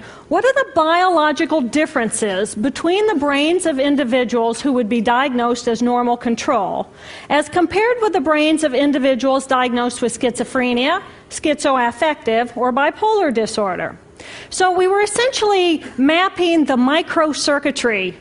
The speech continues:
of the brain, which cells are communicating with which cells, with which chemicals, and then in what quantities of those chemicals. So there was a lot of meaning in my life because I was performing this type of research during the day,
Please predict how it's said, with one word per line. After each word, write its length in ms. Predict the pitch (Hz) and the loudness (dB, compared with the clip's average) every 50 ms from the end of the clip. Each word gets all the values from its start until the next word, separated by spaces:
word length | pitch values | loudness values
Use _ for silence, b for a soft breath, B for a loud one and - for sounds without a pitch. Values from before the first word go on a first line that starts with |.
| - - - | -18 -8 -4
of 160 | - 226 202 | -2 -2 -2
the 80 | 190 220 | -2 -2
brain, 520 | 180 214 208 196 190 180 170 165 180 202 | -2 -2 -2 -2 -2 -4 -4 -4 -2 0
which 280 | 226 294 381 - - - | 0 0 0 0 -2 -2
cells 560 | - 370 311 302 285 269 269 269 285 269 - B B B B B | 0 2 2 4 4 4 4 2 2 0 -4 B B B B B
are 100 | 240 240 | -2 -2
communicating 680 | 240 - 262 277 294 302 302 294 294 277 269 277 277 277 | 0 2 2 2 2 2 2 2 2 2 2 2 2 2
with 180 | 247 240 240 | 2 0 0
which 300 | 240 254 294 277 - - | 0 0 0 0 -2 -6
cells, 560 | - - 247 226 208 190 185 214 294 - - - - - - | -2 -2 0 0 0 0 0 0 -2 -2 -4 -10 -20 -14 -6
with 220 | 214 247 262 220 | -4 -2 -2 0
which 260 | 208 247 240 233 - | 0 0 -2 -2 -4
chemicals, 760 | - - 339 440 440 453 403 - 233 208 190 190 214 247 - - B B B B B | -4 -2 -2 0 0 0 0 0 -2 -2 0 0 -2 -2 -4 -8 B B B B B
and 100 | B 294 | B 2
then 160 | 302 330 359 | 2 2 2
in 200 | 359 339 370 339 | 2 2 2 4
what 180 | 320 311 302 - | 4 2 2 0
quantities 880 | - - - 427 480 494 494 - 311 254 262 - 240 220 220 226 226 226 | -4 -4 -2 0 2 0 0 0 -2 -2 -2 0 0 2 0 0 -2 -2
of 220 | - - 262 254 233 | -2 0 0 0 2
those 280 | 254 247 247 247 247 | 0 0 0 0 -2
chemicals. 760 | - - 370 403 381 339 254 - - 202 180 156 - - - - - - - - - B B B B B B B | -4 -4 -2 0 0 0 0 0 -2 -4 -4 -4 -6 -8 -12 -16 -20 -20 -20 -20 -20 B B B B B B B
So 180 | B - 381 381 | B 0 2 2
there 140 | 330 370 | 4 4
was 140 | 349 359 294 | 2 2 2
a 40 | 370 | 2
lot 240 | 349 403 494 571 539 | 2 2 2 2 2
of 80 | 466 311 | 2 2
meaning 440 | 277 294 330 330 339 330 311 277 254 | 4 4 4 4 4 4 2 2 2
in 140 | 233 226 | 2 2
my 160 | 226 220 220 214 | 2 2 2 2
life 420 | 214 208 190 175 185 208 - - | 0 0 0 0 -2 -4 -4 -4
because 400 | 247 294 277 294 302 294 294 - | -4 -2 0 0 0 0 0 0
I 160 | - 262 285 | -2 0 0
was 160 | 294 320 - | 0 0 -2
performing 600 | - - - 330 330 - - 453 466 440 415 330 | -2 -2 -2 -2 0 0 0 2 2 2 2 2
this 200 | 285 302 294 - | 2 2 0 -2
type 300 | - - 302 294 285 277 | -4 -2 0 0 0 0
of 120 | 269 240 226 | 0 0 0
research 520 | 262 277 285 - - 262 247 240 - - | 0 0 0 0 0 0 0 0 -2 -2
during 260 | - 254 240 233 226 | -2 0 0 2 0
the 100 | 220 220 | 0 0
day, 560 | 208 185 247 240 240 233 214 202 190 190 190 | 0 2 2 2 2 2 2 0 -2 -4 -6